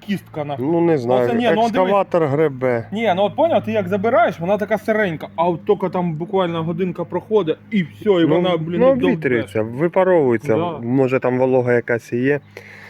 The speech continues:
Speaker 2: по-любому.
Speaker 1: Ну, в принципі,
Speaker 2: І вона
Speaker 1: отлично. Мені
Speaker 2: випарова-
Speaker 1: сподобалось. Я взагалі сидів більшу часть <laughs> часу.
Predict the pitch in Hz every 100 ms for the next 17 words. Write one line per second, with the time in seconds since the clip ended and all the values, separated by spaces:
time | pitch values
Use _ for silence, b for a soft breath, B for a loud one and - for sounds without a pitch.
0 | B B B - 107 107 104 104 98 92
1 | b b _ _ 339 403 539 392 - 120
2 | 123 127 135 175 - 127 123 330 120 113
3 | 185 156 135 135 - 240 220 185 202 -
4 | 185 185 254 185 190 160 165 - 170 -
5 | - 151 151 b b b b - 151 180
6 | - 175 - 175